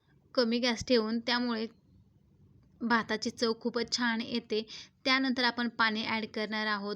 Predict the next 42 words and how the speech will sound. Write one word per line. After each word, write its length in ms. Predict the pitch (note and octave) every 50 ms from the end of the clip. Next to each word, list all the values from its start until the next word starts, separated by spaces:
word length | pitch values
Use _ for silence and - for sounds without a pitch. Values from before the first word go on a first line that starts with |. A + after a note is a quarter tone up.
| G3 -
तर 100 | A3 G#3
इथे 200 | A3 G#3+ A3+ A3
मी 140 | G#3+ A3 G#3+
दोन 280 | F#3+ A3 G#3+ G#3+ A3 G#3+ A3
ते 80 | A#3+ A3+ F#3 -
तीन 140 | A3+ A3
वाट्या 280 | A3 G#3+ G#3+ G#3 G#3+ G#3+ -
तांदूळ 300 | A3 G#3 G#3 G3+ G#3+ A3+
घेतलेला 400 | G#3 A3+ A3 - A3 A3 G#3 G#3
आहे, 200 | G#3 G3+ G#3 G#3+
त्यासाठी 520 | - - A3 A3 G#3+ A#3 A3 G#3+ - G#3+ G#3
मी 100 | G#3+ G#3
ते 180 | - G#3+ G#3 A3+ - - - - - - - - _ _ _ _ -
तीन 200 | C4+ B3+ B3 A#3+
ते 160 | A#3 - A#3+ A3+
चार 280 | A#3 - A3+ G#3+ G#3+ A3
ग्लास 400 | G3+ G3+ A3 G#3+ G#3+ G#3+ - -
पाणी 280 | - - A3 A3 A3 A#3
टाकून 380 | - - G3+ - G#3+ G#3+ G#3+
घेतलेलं 400 | G#3 A3 A3 - G#3 G#3 G3+ G3+
आहे, 380 | G#3 G3+ G3+ G#3+ G3+ G3 G3+ G#3
कारण 220 | G3+ A3+ G#3+ G#3+ G#3+
आपला 220 | G#3 - A#3 A3+
हा 160 | G#3+ G#3+ A#3
भात 260 | A3 G3 - A3+ A3 G#3+ G3
जो 80 | A#3 A3+
आहे 140 | G#3+ G#3 G#3+ -
तो 60 | A3+
जास्त 220 | G#3+ G#3+ G#3+ - A3+
मोकळा 420 | A3 G#3+ G#3+ G#3+ - - G#3+ G#3
सळसळीत 500 | G#3+ - A#3 A3+ A3 - A#3 A3 A3 - -
करायचा 420 | A3+ G#3+ G#3+ G#3 G#3 F#3+ - A3+ A3
नाही, 340 | A3 A#3+ B3 A3+ G#3 A3+ A#3+ - - - - - - - - - - -
थोडासा 280 | C4 B3+ A#3+ A#3 B3 A#3+
चिकटसर 580 | A#3+ - - A#3 - A3+ A3 - - B3 A3
ठेवायचा 520 | A3+ - A3+ A#3 G#3+ G#3+ G#3+ G#3 - - A3+
आहे, 260 | - A#3 A#3 A3 G#3+
त्यामुळे 320 | G#3 - A3 G#3+ G#3+ A3 A3 G#3+
खायला 320 | - - A#3+ A3 G#3+ A3 A3 A3+
खूपच 320 | - A3+ - A#3 A3 A3+
छान 200 | - A3+ A3 G#3
लागतो. 580 | G3+ G3+ G3+ F#3+ F3 - - G#3 G3+ G3+ G3 -